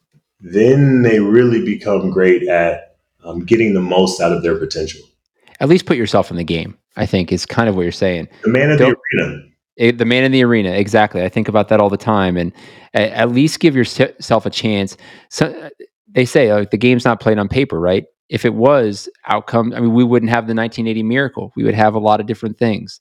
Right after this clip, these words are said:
Speaker 1: Yep.
Speaker 2: So I think having that type of mindset, and a-, as we go into, and this is where I was going before with this question, we talk about anger and rage and frustration, I would imagine.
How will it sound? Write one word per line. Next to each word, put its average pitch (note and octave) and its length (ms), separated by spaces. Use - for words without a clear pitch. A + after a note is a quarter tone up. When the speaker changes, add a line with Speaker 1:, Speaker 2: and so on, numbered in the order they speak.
Speaker 1:
Yep. - 140
Speaker 2:
So - 120
I A2+ 80
think A2+ 220
having A#2 580
that G#2+ 220
type A2 220
of G2 80
mindset, F#2+ 580
and G#2 460
a-, A#2+ 200
as A2 200
we A#2 80
go C3+ 300
into, G#2+ 460
and G#2 120
this A2+ 200
is B2 80
where A#2+ 180
I - 20
was G2+ 120
going G#2 200
before G#2 380
with G2 100
this F#2+ 140
question, G2 400
we F#2+ 80
talk G#2+ 260
about F#2+ 540
anger G2+ 480
and F2+ 180
rage G2 480
and F2+ 160
frustration, G#2+ 680
I F#2 100
would F2+ 120
imagine. F2+ 520